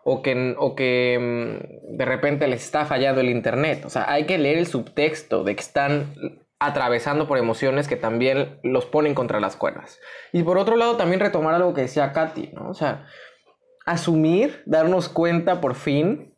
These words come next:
por fin, ante nuestra omisión histórica, que los niños y las niñas tienen una sabiduría interna bellísima. O sea, claro que nos preguntan si estamos, eh, enojados o tristes, porque claro que se dan cuenta, pero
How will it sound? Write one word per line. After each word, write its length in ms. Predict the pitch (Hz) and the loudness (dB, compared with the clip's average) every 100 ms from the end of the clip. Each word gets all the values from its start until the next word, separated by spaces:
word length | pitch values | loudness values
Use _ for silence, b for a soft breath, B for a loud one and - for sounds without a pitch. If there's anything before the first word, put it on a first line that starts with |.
| _ _ _ _ | _ _ _ _
por 200 | 147 143 | 2 2
fin, 580 | - - 147 156 226 294 - _ - | 0 -2 2 2 0 -4 -16 _ -4
ante 320 | 139 135 139 | -2 0 2
nuestra 400 | 139 135 156 - | 2 2 0 2
omisión 500 | 156 151 143 165 165 | 4 2 2 2 2
histórica, 720 | 165 - 151 151 151 156 - B B B B B B B | 0 0 2 2 2 -2 -4 B B B B B B B
que 140 | - 170 | -2 2
los 380 | 156 160 202 | 4 4 4
niños 420 | 185 170 170 196 - | 4 4 4 2 -2
y 100 | - | 0
las 240 | 143 143 147 | 2 2 2
niñas 300 | 151 151 156 | 2 2 2
tienen 220 | 151 151 | 0 2
una 160 | 147 143 | 0 0
sabiduría 500 | 139 123 127 131 131 | 0 0 2 2 0
interna 800 | 131 123 139 135 131 139 143 147 | -2 -4 -2 -2 0 -2 -4 -4
bellísima. 1040 | 123 117 110 127 120 - 110 104 98 69 | 0 2 2 -2 -4 -4 -2 -2 -6 -8
O 40 | - | -6
sea, 300 | 123 104 - B B B B - | -4 -4 -6 B B B B -2
claro 500 | 160 180 233 226 180 | 2 4 4 4 2
que 100 | 156 | 0
nos 140 | 143 | 0
preguntan 560 | 143 151 147 160 147 135 | 2 2 4 4 2 2
si 80 | 143 | 0
estamos, 460 | 143 147 143 139 | 0 2 2 0
eh, 520 | 143 139 127 123 123 120 | 0 2 2 0 -2 -2
enojados 640 | 135 127 - 143 139 135 | 0 0 2 4 4 2
o 80 | 131 | 0
tristes, 440 | 131 131 - 127 | 0 -2 -2 -4
porque 200 | - 143 | -4 -8
claro 240 | - 170 175 | 0 2 2
que 60 | |
se 100 | - | 2
dan 220 | 151 143 143 | 2 2 2
cuenta, 500 | 147 190 220 139 - | 2 2 2 0 0
pero 240 | 120 101 | 0 -2